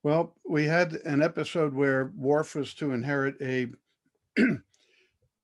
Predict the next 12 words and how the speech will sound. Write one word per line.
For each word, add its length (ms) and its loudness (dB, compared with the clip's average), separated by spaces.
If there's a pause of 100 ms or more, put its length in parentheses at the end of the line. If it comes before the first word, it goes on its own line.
(280)
a, 340 2
uh, 200 2 (1600)
uh, 260 -4
a 60 -10
primordial 720 2
Klingon 640 -4
bladed 400 -2
weapon, 500 -4 (420)
and 400 -4 (340)
the 100 0
art 200 2
department, 680 -6